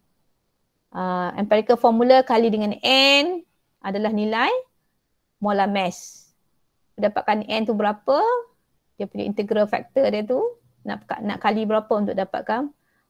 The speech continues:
molecular formula. Okey, boleh buat sendiri dulu, nah. Benda-benda ni, boleh kan?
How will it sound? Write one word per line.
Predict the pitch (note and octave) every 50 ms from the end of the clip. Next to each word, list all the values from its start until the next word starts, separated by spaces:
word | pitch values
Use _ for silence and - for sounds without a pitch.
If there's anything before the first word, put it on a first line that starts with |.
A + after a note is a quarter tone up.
| _ - -
molecular | F#3+ F#3 G3 G3 - F#3+ F#3+ F#3+ F#3+
formula. | - F#3+ F#3 F#3 F#3 F#3 F#3 F#3 D#3+ D#3+ E3 F#3 -
Okey, | - D#4 C#4+ G#3 F#3
boleh | A3+ B3 C#4
buat | A3+ C4 B3+ B3+
sendiri | - C4 C4+ C#4+ C#4+ C4+
dulu, | C4+ C#4+ C4+
nah. | C4 C#4 A4 C5 - _ _ _ _ _ _ _ _ _ _ _ _ _ _ _ _ _ _ _ _ _ _ _ _ -
Benda-benda | A3+ G#3+ A3+ A3+ A3+ A#3 A#3+ B3
ni, | B3 C4+ D4+ G#4 G4+
boleh | E4 C4+ A#3+ B3+ B3+
kan? | - C4+ A#3+ G#3+ G#3 G#3